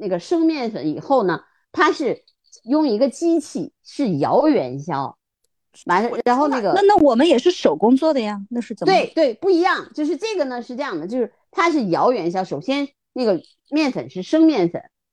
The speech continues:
Speaker 1: 然后呢，那个，呃，会有一点就是底下的时候，它那专门有一个元-，摇元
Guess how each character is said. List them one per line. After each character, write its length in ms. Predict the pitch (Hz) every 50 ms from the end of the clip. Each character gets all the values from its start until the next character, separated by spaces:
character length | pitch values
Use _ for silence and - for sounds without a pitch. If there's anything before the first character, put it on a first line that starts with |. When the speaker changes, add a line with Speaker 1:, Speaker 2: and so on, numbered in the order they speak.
| _ _ _ -
Speaker 1:
然 200 | - 220 247 285
后 160 | 359 359 302
呢， 240 | 254 233 208 196 190
那 260 | 196 247 262 240 196
个， 360 | 180 170 165 123 101 - - _ _ - - _ _
呃， 360 | - 185 185 170 151 143 175
会 220 | 214 - 349 359 269
有 160 | 202 165 170
一 160 | 208 233 226
点 320 | 208 262 165 107 98 -
就 120 | 147 196 196
是 140 | 185 196 175
底 240 | - 202 160 151
下 180 | 156 247 285 311
的 160 | 302 285 247
时 80 | - 202
候， 60 | -
它 160 | - 277 302
那 260 | 311 381 370 269 220
专 200 | 208 - 320 320
门 100 | 302 285
有 140 | 269 226 139
一 40 | 170
个 80 | 180 185
元-， 300 | 175 151 156 185 175 139
摇 160 | 165 175 208
元 180 | 226 196 -